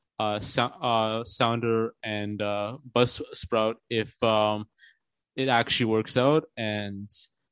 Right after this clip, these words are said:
you'll definitely have to like, comment, subscribe, or just tune in in that sense too. And maybe even Audible too. Like,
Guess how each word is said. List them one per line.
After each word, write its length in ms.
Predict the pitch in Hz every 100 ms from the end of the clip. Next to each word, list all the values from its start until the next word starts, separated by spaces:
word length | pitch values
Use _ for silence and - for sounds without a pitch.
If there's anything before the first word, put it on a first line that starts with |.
| _ _ _ -
you'll 140 | 113
definitely 360 | 120 - - 120
have 160 | 113
to 260 | - 110 107
like, 320 | 107 110 110
comment, 280 | - 113 113
subscribe, 540 | - - 120 113 113 -
or 240 | 113 107
just 320 | - - -
tune 200 | - 117
in 180 | 117 120
in 100 | 123
that 180 | 120 117
sense 220 | 123 -
too. 160 | 165 185
And 240 | 165 156 _ _ _
maybe 380 | 104 113 143 165
even 240 | 165 160
Audible 320 | 135 143 143 139
too. 280 | - 143
Like, 180 | 110 110